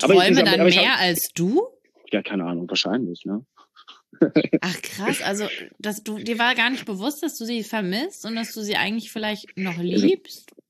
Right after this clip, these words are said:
Speaker 1: also ich, also ich, ich wusste schon, dass ich da auf jeden Fall noch Gefühle hatte, aber ich wollte halt nicht anrufen, ich wollte nicht schreiben. Ich, äh, sie ist, äh, nach Berlin gezogen. Äh, wir haben uns da in, zu dem Zeitpunkt ein, äh, ein, äh, eineinhalb Jahre, zwei Jahre nicht mehr gesehen.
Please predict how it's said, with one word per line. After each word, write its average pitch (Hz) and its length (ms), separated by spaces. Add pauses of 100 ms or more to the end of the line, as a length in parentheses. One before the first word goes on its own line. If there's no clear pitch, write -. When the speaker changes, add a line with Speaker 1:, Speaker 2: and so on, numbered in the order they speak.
Speaker 1:
also 151 200 (300)
ich, 180 160
also 180 140
ich, 190 180 (180)
ich 160 200
wusste 165 300
schon, 151 280
dass 127 200
ich 110 180
da 120 120
auf 117 140
jeden 131 140
Fall 120 140
noch 110 140
Gefühle 156 480
hatte, 127 400
aber 123 160
ich 120 120
wollte 135 200
halt 127 140
nicht 107 140
anrufen, 110 460
ich 101 120
wollte 113 260
nicht 107 140
schreiben. 120 720
Ich, 120 280
äh, 120 440
sie 120 180
ist, - 160
äh, 120 120
nach 107 140
Berlin 120 320
gezogen. 120 520 (340)
Äh, - 80
wir 117 460
haben 117 140
uns 117 220
da 113 180
in, 113 220
zu 113 120
dem 110 160
Zeitpunkt 117 360
ein, 117 140
äh, 110 200
ein, 127 300 (200)
äh, 120 300
eineinhalb 117 720
Jahre, 113 280
zwei 113 180
Jahre 117 200
nicht 117 160
mehr 107 100
gesehen. 117 520